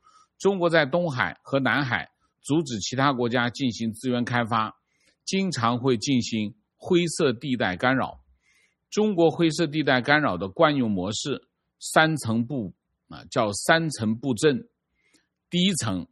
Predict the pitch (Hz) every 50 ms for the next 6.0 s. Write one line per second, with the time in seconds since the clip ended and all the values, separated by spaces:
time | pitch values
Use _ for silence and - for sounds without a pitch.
0 | _ _ _ _ _ _ _ _ - 165 156 151 139 113 139 147 135 123 107 85
1 | - 98 98 101 110 - - 104 101 90 90 - 131 139 131 123 87 87 90 92
2 | 90 90 98 120 143 127 - - _ _ _ _ _ _ _ _ _ _ - -
3 | 143 143 135 135 147 135 117 - - 120 117 120 127 123 117 113 107 101 98 95
4 | 92 90 87 87 87 87 87 - - 107 110 110 92 - - 131 123 131 131 120
5 | 117 117 107 113 113 113 113 107 - - 95 98 107 95 98 107 110 107 -